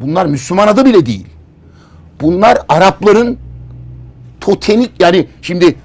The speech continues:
Allah, e, vardı zaten. Onun için bu konuyu da, e, ifade etmek isterim. Bir de en büyük sapıklıklar kapalı toplumlarda olur. Açık toplumlarda olmaz.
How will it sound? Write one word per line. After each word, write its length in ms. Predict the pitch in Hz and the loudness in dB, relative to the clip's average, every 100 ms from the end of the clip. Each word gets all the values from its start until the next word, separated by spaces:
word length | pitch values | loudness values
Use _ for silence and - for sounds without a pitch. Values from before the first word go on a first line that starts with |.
| - | -2
Allah, 580 | 170 185 190 196 151 107 - _ _ _ _ _ - | 2 4 4 4 2 -2 -16 _ _ _ _ _ -8
e, 120 | 113 | 0
vardı 320 | 135 160 220 | 2 2 0
zaten. 560 | 190 180 160 - 226 269 _ _ _ _ _ _ _ _ _ _ _ _ _ _ _ _ _ _ _ _ _ _ _ _ _ _ _ _ _ | -2 0 0 -2 -4 -8 _ _ _ _ _ _ _ _ _ _ _ _ _ _ _ _ _ _ _ _ _ _ _ _ _ _ _ _ _
Onun 160 | 170 180 | -4 -4
için 300 | - 180 - _ _ | -4 -6 -8 _ _
bu 140 | 156 | -8
konuyu 360 | 165 165 160 151 | -2 0 2 4
da, 240 | 160 165 - _ _ - | 2 0 -6 _ _ -10
e, 80 | 139 131 127 123 113 | -6 -2 -2 -2 -2
ifade 760 | - 131 147 135 127 165 156 - | -6 -4 0 0 2 0 -2 -4
etmek 580 | 131 139 - 147 143 _ - | -4 -4 -6 -6 -6 _ -14
isterim. 600 | 107 - 107 120 170 151 | -14 -12 -8 -6 -6 -2
Bir 80 | |
de 200 | 143 165 - _ _ _ _ _ _ _ - | 0 0 -4 _ _ _ _ _ _ _ -4
en 220 | 285 247 | -4 -4
büyük 220 | 175 147 | -8 -10
sapıklıklar 800 | - 147 175 - 160 147 151 - | -10 -10 -10 -10 -12 -4 -4 -4
kapalı 320 | 151 170 165 | -8 -4 -4
toplumlarda 600 | 165 143 139 139 131 117 | -4 -6 -6 -4 -4 -4
olur. 180 | 101 90 | -8 -8
Açık 260 | - - - | -10 -12 -6
toplumlarda 500 | 180 156 160 147 139 | -6 -4 -2 0 0
olmaz. 580 | 131 110 95 95 - | -2 -4 -10 -20 -20